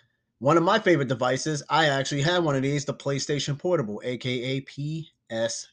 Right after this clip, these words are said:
P. Now, the P S P, um, competed with the Nintendo D S at the time. The P S P was way ahead of its time. I mean, it played on a U M D disc. It was able, you could watch, I had the Chappelle Show season one on that,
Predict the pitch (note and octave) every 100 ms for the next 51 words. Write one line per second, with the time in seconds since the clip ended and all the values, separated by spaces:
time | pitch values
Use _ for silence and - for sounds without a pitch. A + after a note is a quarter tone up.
0 | _ C3+ A2+ - _ - - A#2 A2+ -
1 | A3 G#3+ E3+ - G#3+ B3 C4+ _ _ _
2 | _ _ _ _ _ _ - D#3 D3+ D#3+
3 | E3+ G3 F3 E3 D#3 C#3+ E3+ D#3+ D3 D3
4 | D3+ C#3 C#3+ A#2+ C#3+ C3 B2 G#3 F3+ F#3
5 | C#3+ G#2+ G#2 F#2+ C3 F#3+ D3+ B2+ B2 G#2+
6 | - - - - _ _ C3 C3 B2+ -
7 | F3 D#3+ C#3 D3 E3 D3+ C3+ A#2 F3+ F#3
8 | E3+ - - - - C#3+ C3+ C#3+ D3+ D3
9 | D3 F3+ D3+ D3 C#3 E3+ E3+ F#3+ E3 D3+
10 | C3+ E3+ E3+ D#3+ D3 C3 - E3+ C#3+ B2+
11 | D3 D3 C#3 C#3 C#3 B2+ B2+ B2